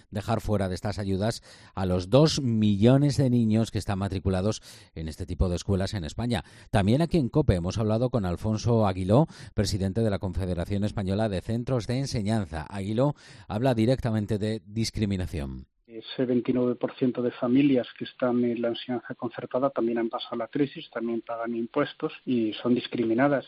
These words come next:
Speaker 2: Con un gobierno que está queriendo sacar adelante una ley que constantemente habla de la no discriminación y del consenso y de la no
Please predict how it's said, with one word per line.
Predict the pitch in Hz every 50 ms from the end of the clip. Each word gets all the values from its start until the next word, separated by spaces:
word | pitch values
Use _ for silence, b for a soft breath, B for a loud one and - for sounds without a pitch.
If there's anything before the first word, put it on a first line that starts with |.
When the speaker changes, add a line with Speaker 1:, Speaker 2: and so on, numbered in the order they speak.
| _ -
Speaker 2:
Con | 113 117
un | 120 120
gobierno | 117 120 117 127 123 123 123 123 127 127 127 127
que | - -
está | - - - - 117 113
queriendo | - - 110 120 117 120 110 -
sacar | - - 113 - 117 117
adelante | 117 117 113 - 127
una | 120 117 113
ley | 117 113 120 120 120 117
que | - - 117 113 113 110 -
constantemente | - - - - - - - 113 113 110 - 110 117 113 113 110 - 113 117
habla | 120 117 120 117 113 113
de | 117 113 110 110 - -
la | 117 117 110
no | 113 113 113
discriminación | 117 110 - - - 117 117 117 113 110 107 - - - 123 120 123 120 117 113
y | 113
del | 110 117 113 113 107
consenso | - - 113 107 - - - 123 120 - - - 123 117
y | 110
de | 104 117 113
la | 113 110
no | 117 120